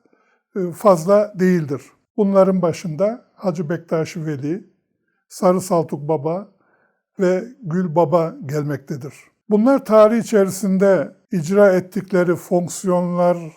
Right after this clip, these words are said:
çerçevesinde değerlendirildiğinde, tabii tahta kılıcın bunların elinde nasıl önemli bir vasıta haline geldiği de daha yakından, daha kolayca görülür diye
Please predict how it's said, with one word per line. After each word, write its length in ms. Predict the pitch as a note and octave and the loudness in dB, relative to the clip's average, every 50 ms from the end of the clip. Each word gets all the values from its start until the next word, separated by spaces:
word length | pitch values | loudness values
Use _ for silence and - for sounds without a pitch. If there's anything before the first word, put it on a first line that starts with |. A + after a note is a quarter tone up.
| _ _ | _ _
çerçevesinde 1040 | - - F3 F3 E3 - F#3 E3 F3 F3 E3+ - - E3+ E3 E3 E3+ E3 D#3+ E3+ F3+ | -10 -6 -6 -4 -4 -2 -2 -2 -2 -2 -4 -6 -6 -4 -2 -2 0 0 0 -2 -2
değerlendirildiğinde, 1200 | F#3+ E3 D#3+ E3 E3 E3 E3 E3 D#3+ D#3 E3 D#3+ E3 E3 E3 D3+ E3+ E3 D3+ C3+ C3 G3+ B3 C4 C4 _ _ _ | 0 0 2 2 2 2 0 -2 -2 -2 -4 -4 -4 -4 -4 -2 -2 -2 -2 -2 -4 -4 -4 -6 -8 _ _ _
tabii 520 | - G#3 F#3+ D#3+ F#3 F3+ F3+ E3+ D#3 - - _ _ _ _ _ | -2 -2 0 0 0 0 0 0 -2 -4 -8 _ _ _ _ _
tahta 380 | - F#3 E3+ E3 - G#3 F#3+ F#3+ | -4 -4 -4 -2 -2 -2 -2 -2
kılıcın 480 | - F3+ D#3+ E3 D#3+ E3 A3 A3+ G3+ | -4 -4 -4 -4 -4 -4 -4 -4 -4
bunların 400 | E3 E3+ E3+ E3+ E3+ E3+ D#3+ E3 | -4 -4 -4 -2 -2 -2 -2 -4
elinde 560 | E3 D#3+ D#3 D#3 D#3+ D3+ C#3+ D3+ F#3 A3 B3 B3+ _ _ _ _ _ _ _ _ _ _ - | -4 -4 -4 -4 -6 -6 -4 -4 -4 -4 -4 -8 _ _ _ _ _ _ _ _ _ _ -4
nasıl 600 | F3 F3 F#3+ F#3 F#3+ - G#3+ F3+ E3+ D#3 C#3 D#3+ F3+ - _ - | 0 2 2 2 2 2 0 0 0 -2 -4 -8 -14 -18 _ -8
önemli 500 | G#3 E3+ D#3 E3 F3 E3+ F3 F3+ F3+ D3 | -6 -4 -4 -2 -2 -2 -2 -2 -2 -2
bir 100 | E3 D#3+ | -2 -2
vasıta 580 | D3+ D3 E3 D#3+ D#3 C#3+ - - - F3 C#3+ | -2 -2 -2 -2 -2 -4 -6 -10 -12 -8 -4
haline 580 | D3+ E3+ D#3+ D#3 D#3 D#3 D#3 D3+ D#3 D#3 D#3+ E3+ D#3+ | -2 0 0 0 -2 -4 -6 -8 -8 -8 -10 -8 -4
geldiği 440 | D#3 E3+ E3+ D#3+ C#3+ D#3 D3 C#3+ C#3+ | -2 -2 -2 -2 -4 -4 -6 -4 -4
de 220 | G#3 A3+ A#3 A3+ _ _ _ _ _ _ - - | -4 -6 -6 -8 _ _ _ _ _ _ -2 0
daha 200 | F#3 E3+ E3+ D#3+ | 0 0 0 0
yakından, 580 | D3+ D#3+ D#3 D#3+ - D#3+ D3 D#3+ F#3+ G#3 G3 | -2 -2 -4 -4 -6 -8 -6 -4 -4 -4 -2
daha 220 | E3 D#3+ E3+ E3 E3 | 0 0 0 -2 -2
kolayca 600 | - E3+ D3+ D#3+ D3+ D3 C#3 F3 F#3+ G#3 G#3 - _ _ _ - | -4 -6 -4 -4 -4 -4 -4 -4 -6 -6 -6 -10 _ _ _ -6
görülür 500 | E3 E3+ E3 E3 E3 D#3 E3 F3 D#3+ C3 | -2 -2 -2 -2 -2 -4 -4 -4 -4 -2
diye 300 | D3 D#3+ F3 F#3 G3 G3 | -2 -2 -2 -4 -6 -8